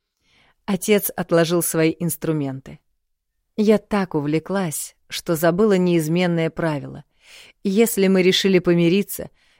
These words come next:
это он должен быть прав, а не я. Теперь он уйдет от ответа и будет дуться еще неделю. Но случилось немыслимое. «Ты права», — сказал он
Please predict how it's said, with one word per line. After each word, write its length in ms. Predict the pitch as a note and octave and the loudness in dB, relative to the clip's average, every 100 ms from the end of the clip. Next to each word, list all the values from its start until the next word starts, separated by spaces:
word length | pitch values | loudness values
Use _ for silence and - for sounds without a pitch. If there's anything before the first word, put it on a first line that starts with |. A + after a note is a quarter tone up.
| _ | _
это 300 | A#3 A3+ B3 _ | 0 2 0 _
он 320 | A3 G#3+ F3+ | 0 2 2
должен 400 | D3+ D3 B2+ D3 | 0 -2 -2 -4
быть 240 | C3+ C#3+ - | -4 -6 -8
прав, 420 | D#3 C#3 C3 - _ _ - | -6 -6 -8 -16 _ _ -8
а 100 | D3 | -4
не 180 | D3 C#3+ | -4 -4
я. 280 | C3+ B2+ - _ _ _ _ _ _ _ | -6 -10 -16 _ _ _ _ _ _ _
Теперь 480 | - G#3+ F#3 A3 G3 - | -6 -4 2 2 2 0
он 160 | F3 | 0
уйдет 360 | F3 E3 E3+ E3 | 2 2 0 -2
от 80 | - | -6
ответа 540 | D3+ D3+ F#3 F#3+ D#3+ _ _ _ | -8 -4 -4 -4 -8 _ _ _
и 100 | F3 | -4
будет 380 | D#3 E3 D#3+ C#3+ | 2 2 2 0
дуться 360 | D3+ G#3+ - D#3 | -2 -2 -4 -6
еще 300 | D3 - D3+ | -6 -6 -4
неделю. 560 | D3 C#3 C#3+ C3 C3 _ _ _ _ _ _ _ _ _ _ _ | -6 -4 -6 -6 -10 _ _ _ _ _ _ _ _ _ _ _
Но 240 | - G3 F3+ | 0 2 2
случилось 760 | - E3 D3+ - D3 D3 C#3 | 2 -2 0 -2 -2 -2 -4
немыслимое. 920 | - C#3+ D3+ D#3+ - - A#2+ B2 B2 C3 _ _ _ _ _ _ _ _ _ _ _ _ | -4 -4 -2 -4 -6 -12 -12 -12 -16 -20 _ _ _ _ _ _ _ _ _ _ _ _
«Ты 140 | - G#3+ | 2 2
права», — 520 | - F#3 D#3 C3+ A#2+ _ _ _ _ _ _ _ _ _ _ _ _ _ | 4 2 2 -2 -8 _ _ _ _ _ _ _ _ _ _ _ _ _
сказал 580 | - - F3+ D#3 D#3+ D3 - | -12 -4 -2 0 0 -2 -4
он 280 | E3 D3+ | -4 -4